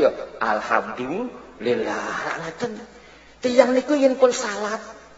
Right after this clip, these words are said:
hablum minallah, terus bar niku hablum minannas, sampun sae. Itu bar kuwi salaman. Assalamualaikum warahmatullah. Assalamualaikum warahmatullah. Assalamualaikum.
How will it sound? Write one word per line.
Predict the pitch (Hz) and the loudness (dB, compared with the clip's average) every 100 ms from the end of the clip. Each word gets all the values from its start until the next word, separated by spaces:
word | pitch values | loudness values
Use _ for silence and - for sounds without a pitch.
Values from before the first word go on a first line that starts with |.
| - | -4
hablum | 214 - 190 196 | -4 0 2 4
minallah, | 208 208 190 190 214 285 - - - - - - | 4 4 4 6 6 4 -4 -14 -18 -20 0 4
terus | - | 6
bar | 190 160 | 6 4
niku | 180 240 | 4 6
hablum | - 214 208 190 | 6 4 0 0
minannas, | 185 196 196 202 202 220 - - - - - | 2 2 2 0 -2 -4 -8 -14 -20 -20 -12
sampun | - 214 208 220 | -4 -2 2 0
sae. | - 202 220 202 208 220 - - - - _ _ _ _ _ _ | 0 -4 -2 -2 -2 -8 -16 -20 -20 -20 _ _ _ _ _ _
Itu | - | -12
bar | 160 135 120 | -10 -8 -6
kuwi | |
salaman. | 170 170 139 135 143 135 117 - - - - - _ _ - - 605 - - - _ _ _ _ _ | -4 -4 -4 -6 -6 -8 -8 -14 -20 -20 -20 -20 _ _ -20 -20 -20 -20 -20 -20 _ _ _ _ _
Assalamualaikum | - 104 117 120 113 117 123 127 | -10 -6 -6 -6 -4 -4 -4 -6
warahmatullah. | 113 110 - 113 113 120 120 131 139 139 - - - | -4 -4 -6 -8 -8 -8 -4 -4 -6 -10 -20 -20 -12
Assalamualaikum | 117 120 120 117 120 123 | -6 -4 -6 -10 -12 -8
warahmatullah. | 123 117 117 120 143 | -6 -6 -8 -4 -2
Assalamualaikum. | 139 135 127 123 143 | -2 -6 -10 -10 -14